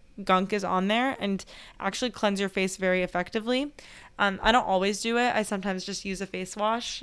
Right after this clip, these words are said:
and I'll use that same brand, Clear Stem. They have a good, gentle face cleanser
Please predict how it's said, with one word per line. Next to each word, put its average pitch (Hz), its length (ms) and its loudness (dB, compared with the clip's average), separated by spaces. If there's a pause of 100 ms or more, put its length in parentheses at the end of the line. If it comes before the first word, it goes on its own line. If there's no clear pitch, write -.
(140)
and 185 320 -2 (120)
I'll 220 100 8
use 202 300 0
that 196 180 2
same 196 220 0
brand, 185 360 0
Clear 185 280 0
Stem. 220 340 2
They 208 80 2
have 196 180 0
a 190 40 -4
good, 185 240 0
gentle 185 600 2 (140)
face 196 300 -2
cleanser 240 500 0